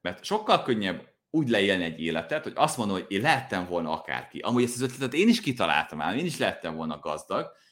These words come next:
mert így nincs benne a kockázata annak, hogy kitalálok valamit, elkezdem csinálni, és lehet, hogy fájni fog, mert belebukok. De valójában csak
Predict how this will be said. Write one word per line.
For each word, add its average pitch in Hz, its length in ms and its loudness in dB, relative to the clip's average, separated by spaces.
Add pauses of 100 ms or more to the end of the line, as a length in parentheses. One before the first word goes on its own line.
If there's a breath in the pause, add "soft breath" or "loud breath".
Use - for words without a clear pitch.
(100)
mert 95 180 -8
így 113 80 -2
nincs 220 220 -2
benne 135 140 0
a 117 60 -2
kockázata 90 1040 -2 (120)
annak, 135 680 0
hogy 95 240 -6
kitalálok 127 520 0
valamit, 143 520 -2
elkezdem 104 520 -2
csinálni, 135 360 -2
és - 220 -8
lehet, 120 240 2
hogy 104 180 -4
fájni 98 400 2
fog, 85 260 -6
mert 82 160 -4
belebukok. 78 720 -4 (520)
De 85 100 -10
valójában 120 800 2 (1600)
csak - 520 2